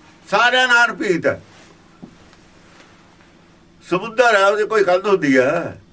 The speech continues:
ਬਸ। ਇੱਧਰਲੀ ਮੱਛੀ ਇੱਧਰ ਆ ਜਾਓ, ਇੱਧਰਲੀ ਇੱਧਰ ਆ ਜਾਓ। ਮੱਛੀਆਂ ਭਾਵੇਂ ਆਪਸ ਵਿੱਚ ਹੀ ਲੜਨ, ਸਮੁੰਦਰ ਦਾ ਤਾਂ ਕਹਿੰਦਾ ਨਹੀਂ ਵੀ ਲੜੋ। ਮੱਛੀਆਂ ਚਾਹੇ ਲੜਨ ਆਪਸ ਵਿੱਚ, ਸਾਡੇ ਏਰੀਏ 'ਚ ਨਾ ਤੂੰ ਨਾ,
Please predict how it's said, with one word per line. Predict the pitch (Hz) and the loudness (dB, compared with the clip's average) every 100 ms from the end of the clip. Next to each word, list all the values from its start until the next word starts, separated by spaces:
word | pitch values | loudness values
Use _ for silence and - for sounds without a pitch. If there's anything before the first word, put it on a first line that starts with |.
| _ _ _ - | _ _ _ -12
ਬਸ। | - 156 - - _ _ _ _ _ _ _ | -12 -12 -18 -20 _ _ _ _ _ _ _
ਇੱਧਰਲੀ | - 185 202 220 | -4 -4 -2 -6
ਮੱਛੀ | 190 190 147 | -4 -4 -2
ਇੱਧਰ | 143 156 190 | -2 2 2
ਆ | 185 | 2
ਜਾਓ, | 180 | 2
ਇੱਧਰਲੀ | 175 160 156 | 0 -2 0
ਇੱਧਰ | 123 127 165 | 2 2 -2
ਆ | 165 | -2
ਜਾਓ। | 165 180 - - - | -4 -6 -10 -20 -16
ਮੱਛੀਆਂ | 131 - 180 185 | -14 -8 -4 -2
ਭਾਵੇਂ | 151 131 139 | 0 0 0
ਆਪਸ | 147 131 | -2 -6
ਵਿੱਚ | 160 | -8
ਹੀ | 175 | -4
ਲੜਨ, | 165 196 190 | 0 0 0
ਸਮੁੰਦਰ | 143 156 160 165 | -4 -4 -2 0
ਦਾ | 185 | 0
ਤਾਂ | 180 | 0
ਕਹਿੰਦਾ | 175 180 196 | -2 -2 -2
ਨਹੀਂ | 202 | -4
ਵੀ | 190 | -2
ਲੜੋ। | 180 180 180 - - - - _ _ _ _ _ - - - - - _ _ - | -2 -2 -6 -12 -20 -20 -20 _ _ _ _ _ -20 -20 -20 -20 -20 _ _ -10
ਮੱਛੀਆਂ | - - 226 233 | -10 -4 -2 0
ਚਾਹੇ | 226 208 220 | 2 0 2
ਲੜਨ | 190 190 202 | 2 2 2
ਆਪਸ | 185 160 | 0 -2
ਵਿੱਚ, | 170 180 151 | -2 0 0
ਸਾਡੇ | 156 165 165 | 0 0 0
ਏਰੀਏ | 165 165 | 0 -4
'ਚ | 160 | -4
ਨਾ | 160 156 | -2 -4
ਤੂੰ | 151 156 | -6 -8
ਨਾ, | 151 156 147 170 - - | -6 -4 -2 -2 -2 -4